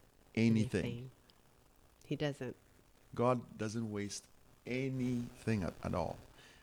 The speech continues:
Speaker 1: Um, and so every experience we go through is the raw material for the product that God is
Speaker 2: So
Speaker 1: turning
Speaker 2: good.
Speaker 1: out.
Speaker 2: Yeah, yeah.
Speaker 1: Right? But a lot of us, um, like you said, want that product now.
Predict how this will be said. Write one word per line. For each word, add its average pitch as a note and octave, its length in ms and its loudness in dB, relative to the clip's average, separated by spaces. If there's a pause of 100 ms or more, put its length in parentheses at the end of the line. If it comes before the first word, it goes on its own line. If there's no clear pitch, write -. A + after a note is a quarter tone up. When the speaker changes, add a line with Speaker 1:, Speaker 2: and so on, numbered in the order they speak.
(140)
Speaker 1:
Um, G#2+ 500 4 (200)
and G#2+ 140 2
so - 260 2
every C3+ 640 4 (200)
experience A2+ 580 0
we G#2 100 -4
go A#2+ 260 0
through F2+ 440 -6 (760)
is G2 160 -2
the G#2 100 2
raw A2+ 180 4
material G#2 720 2 (640)
for - 120 -2
the G#2 100 2
product A2 600 2
that F#2+ 180 -2
God G2+ 180 2
is G2 180 0
Speaker 2:
So - 100 -2
Speaker 1:
turning A2 200 2
Speaker 2:
good. A#2 60 2
Speaker 1:
out. A#2 260 -4
Speaker 2:
Yeah, C#3 360 0 (260)
yeah. D3 180 -4
Speaker 1:
Right? G#2+ 260 2 (640)
But A2+ 240 6
a A#2 80 2
lot B2 240 6
of C3 240 4
us, A2 540 4 (220)
um, G2+ 400 2 (220)
like G2+ 200 0
you G#2 60 -2
said, A#2 300 2 (180)
want A#2+ 420 2
that G2 260 2
product A2+ 540 4
now. G#2 400 2